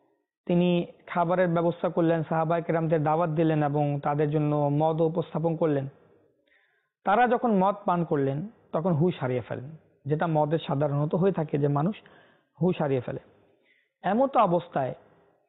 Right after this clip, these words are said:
মাগরিবের সময় হলো, তখন তাদের মধ্যে থেকে একজন সাহাবী নামাজ পড়ানোর জন্য সামনে অগ্রসর হলেন এবং তিনি এই আয়াতে মুবারাকা অর্থাৎ সূরা কাফিরুনের মধ্যে, "কুল ইয়া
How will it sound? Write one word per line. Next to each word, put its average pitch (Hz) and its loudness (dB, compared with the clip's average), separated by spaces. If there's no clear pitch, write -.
মাগরিবের 180 2
সময় 151 0
হলো, 120 -6
তখন 180 0
তাদের 185 2
মধ্যে 175 2
থেকে 165 -2
একজন 185 0
সাহাবী 143 -2
নামাজ 180 2
পড়ানোর 180 2
জন্য 156 -2
সামনে 208 0
অগ্রসর 196 2
হলেন 165 2
এবং 214 2
তিনি 233 2
এই 240 6
আয়াতে 202 4
মুবারাকা 151 0
অর্থাৎ 165 -4
সূরা 202 2
কাফিরুনের 190 0
মধ্যে, 120 -4
"কুল 208 2
ইয়া 190 4